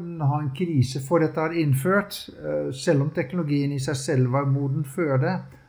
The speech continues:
eh, er det noe vi kan lære av det når vi tenker på innføring av annen type teknologi? Eh, eh, må vi da vente til neste krise, eller kan vi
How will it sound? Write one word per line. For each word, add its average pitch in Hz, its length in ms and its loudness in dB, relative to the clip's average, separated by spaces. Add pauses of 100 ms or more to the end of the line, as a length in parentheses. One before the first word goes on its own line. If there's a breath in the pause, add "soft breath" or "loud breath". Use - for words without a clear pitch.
(260 soft breath)
eh, 156 340 -4
er 151 220 -4
det 156 100 2
noe 156 460 4
vi 135 160 2
kan 156 240 -4
lære 117 400 -2
av 110 200 -8
det 120 260 0
når 135 320 -2
vi - 20 -10
tenker 135 240 -6
på 135 80 -14
innføring 131 480 0
av - 160 -8
annen 113 320 -4
type 117 280 -8
teknologi? 123 760 0
Eh, 113 320 -2 (680 soft breath)
eh, 57 640 -6 (760)
må 131 260 8
vi 135 80 10
da 139 140 6
vente 135 260 0
til 151 80 -4
neste 135 320 -4
krise, 131 480 0
eller 170 240 -2
kan 165 160 -6
vi 147 220 -2